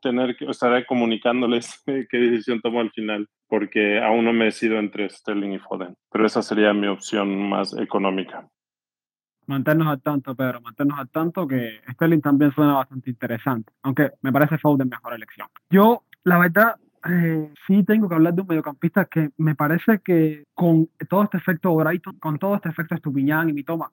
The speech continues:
Speaker 2: no podemos tener a todos de Brighton, obviamente, pero en, en parte creo que se está quedando de lado, aunque me imagino que después de los, esta semana su ownership suba bastante. Y se trata <clears throat> de Solly March. Solly March apenas cuesta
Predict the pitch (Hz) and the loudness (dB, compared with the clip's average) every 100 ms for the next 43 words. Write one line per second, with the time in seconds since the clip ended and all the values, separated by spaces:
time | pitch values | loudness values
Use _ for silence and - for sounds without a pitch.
0 | _ 190 185 175 165 - 147 143 143 143 | _ -2 2 2 2 -2 -4 -2 -2 -4
1 | 131 139 143 135 143 147 160 156 165 175 | -6 -6 -6 -6 -4 -4 -4 -4 -2 -2
2 | _ _ 175 175 160 151 175 180 196 196 | _ _ 2 2 4 2 2 2 0 2
3 | 214 175 180 175 170 202 170 156 143 _ | 2 2 0 2 2 2 2 0 -2 _
4 | _ - 147 143 160 147 - 170 165 160 | _ -8 -4 2 4 4 2 0 4 4
5 | 156 151 196 190 160 - 165 156 151 147 | 4 -2 -6 -2 -4 0 2 2 -2 -14
6 | - 135 156 160 147 147 160 151 147 - | -18 -6 -4 -2 0 2 2 2 -4 -6
7 | 143 131 120 117 117 110 117 - - 151 | -4 -4 -4 -10 -12 -10 -12 -14 -2 0
8 | 156 151 185 214 - 208 165 135 _ - | 2 2 4 2 4 6 6 4 _ 2
9 | 156 - 165 160 131 123 - - 214 233 | 4 6 6 6 2 -4 -12 -2 2 4
10 | 226 254 - _ 175 160 220 208 - 220 | 4 2 -6 _ -2 2 4 4 2 -2
11 | - 240 - | 0 -4 -4